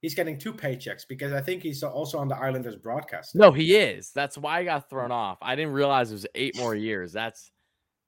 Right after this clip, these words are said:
Speaker 2: g-, good, good for Ricky. <laughs>
Speaker 1: Yeah.
Speaker 2: Good for Ricky.
Speaker 1: Good for
Speaker 2: That's all
Speaker 1: him.
Speaker 2: I can
Speaker 1: Yeah.
Speaker 2: say. He, granted, he has gone through a lot.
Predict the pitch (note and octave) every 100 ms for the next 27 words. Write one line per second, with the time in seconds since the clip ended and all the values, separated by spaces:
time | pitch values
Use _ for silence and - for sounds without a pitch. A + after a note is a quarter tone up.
0 | _ - _ B2+ F#3 F3+ - - G2+ -
1 | A#2 F#2 D#2 - D#2+ G2 F3 - F#3 -
2 | D#3 A#3 - - - - D3 D3+ C#3+ B2+
3 | G#2 - F#3+ G#3 E3 C#3 C3+ C#3 E3+ A#2+
4 | A2 B2 F3 E3+ E3 E3 E3 F#3 D#3+ D#3
5 | D#3 D3+ D#3 C3+ A#2 B2 C3